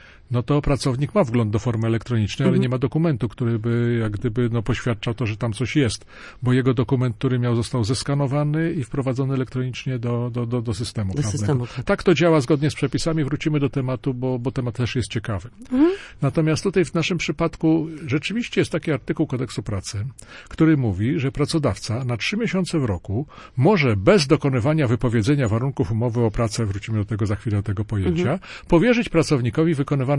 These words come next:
Speaker 1: innych, e, obowiązków niż wynikające z umowy o pracę.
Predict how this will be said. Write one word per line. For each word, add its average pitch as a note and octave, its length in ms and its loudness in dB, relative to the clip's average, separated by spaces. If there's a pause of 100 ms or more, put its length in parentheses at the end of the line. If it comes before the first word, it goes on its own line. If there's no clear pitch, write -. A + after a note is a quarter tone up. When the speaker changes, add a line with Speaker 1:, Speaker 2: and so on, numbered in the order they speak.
(140)
Speaker 1:
innych, F#3+ 560 0
e, C3+ 120 2
obowiązków B2 760 2 (300)
niż A3 360 4
wynikające C3 600 2
z G2 80 -2
umowy G2 260 0
o F2+ 60 -2
pracę. - 360 -12